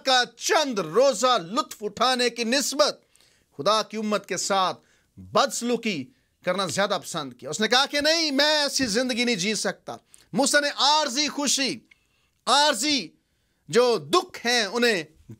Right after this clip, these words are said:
قبول کیا۔ اس نے کہا کہ نہیں، مجھے دکھ چاہیے۔ انگریزی میں کہتے ہیں، "No pain, no gain۔" اگر آپ دکھوں میں سے نہیں گزرتے تو آپ کو آرام بھی نہیں ملتا ہے۔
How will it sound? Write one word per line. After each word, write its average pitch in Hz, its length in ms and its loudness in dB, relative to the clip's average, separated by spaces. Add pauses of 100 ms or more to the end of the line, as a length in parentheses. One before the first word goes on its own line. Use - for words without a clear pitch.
قبول 240 320 2
کیا۔ 170 240 -2
اس 175 100 -2
نے 196 100 -2
کہا 214 140 2
کہ 240 100 0
نہیں، 262 160 2
مجھے 269 180 4
دکھ - 300 0
چاہیے۔ 262 300 -2 (880)
انگریزی 170 280 -2
میں 190 80 -6
کہتے 185 180 0
ہیں، 185 80 -4
"No 196 80 -2 (120)
pain, 220 260 -2
no 175 140 2
gain۔" 156 280 -2
اگر 160 220 0
آپ 202 260 0
دکھوں 247 240 2
میں 254 100 4
سے 254 140 2
نہیں 262 120 0
گزرتے 269 480 2
تو 269 140 0
آپ 233 240 2
کو 220 240 2
آرام 220 320 0
بھی 196 120 -6
نہیں 170 140 -6
ملتا 151 260 -8 (180)
ہے۔ 85 60 -16